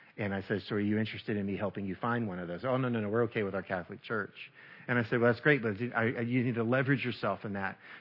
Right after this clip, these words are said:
So I just wanna wave a banner up here and say, anytime you mention money, it is painful because there has been so much abuse of it. But let me just tell you this. If we read in Acts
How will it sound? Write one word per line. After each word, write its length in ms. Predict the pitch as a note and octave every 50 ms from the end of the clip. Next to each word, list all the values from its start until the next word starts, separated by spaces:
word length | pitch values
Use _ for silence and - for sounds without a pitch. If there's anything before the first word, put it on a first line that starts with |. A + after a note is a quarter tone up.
| - -
So 80 | D3+
I 80 | C#3+ F3+
just 220 | G3 A3+ - -
wanna 280 | F#3+ F3+ D#3 B2+ B2 C#3 C#3+
wave 280 | A#2 A#2+ B2+ C3+ D3 C3+
a 100 | B2 A2
banner 500 | G2 F#2 A2 A2+ A#2 C3 C#3 B2+ G#2+ G2+
up 160 | G2+ F#2+ - -
here 360 | B2 A2+ A2 A2 G#2+ G#2+ A#2+
and 240 | B2+ A#2 G#2 G2 G2 - -
say, 400 | C3 B2+ B2+ A#2 G#2+ G2+ G2+ - -
anytime 500 | A#2+ C#3+ F3+ F#3+ E3 - D3 C3+ B2+ A2+
you 120 | A2 G#2+
mention 400 | G#2 G#2+ G#2+ G#2+ - - G#2 G2
money, 340 | G2+ G#2 G#2+ G#2+ G#2 F#2+ G#2
it 140 | - G#2+ A2+
is 160 | A#2 A2 G#2+
painful 580 | - - C3 C3 D#3+ E3+ - - G#2+ G2 G2+ B2+ - _ _ _ _ _ _ _ _ _ _ _ _ _ - - - - _ _
because 340 | - B2+ A2+ - C#3 B2+ A2+ G2+
there 160 | B2+ B2+ C3
has 100 | C3 A2
been 220 | A#2 B2 A#2 A2+ A2 - -
so 160 | C#3 C3 C3
much 300 | C3 B2+ C3 - - B2
abuse 340 | A2 G2+ G2+ A2+ B2+ C3+ - -
of 160 | A2+ G#2+ G2+
it. 180 | G#2 F#2+ G2 A2+
But 140 | B2 A2
let 120 | B2+ D3 E3
me 120 | E3+ F3
just 280 | D3 - D#3+ - - - -
tell 160 | C3+ B2+ B2+
you 160 | B2+ A#2+ A2
this. 240 | G#2 G2+ F#2+ F#2+ F#2+ - - - - - - - - - - - -
If 220 | - C3 A#2+ -
we 300 | C3 C3 C#3+ E3 F#3 G3+
read 600 | G3 D#3+ C#3+ C#3+ D3 C#3+ B2+ A2 G2+ F#2 F#2+ - - - _ _ - - - - - - C3+
in 220 | C3 C3+ D#3 G#3+
Acts 440 | - C3+ A#2 A2 A2+ C3 - -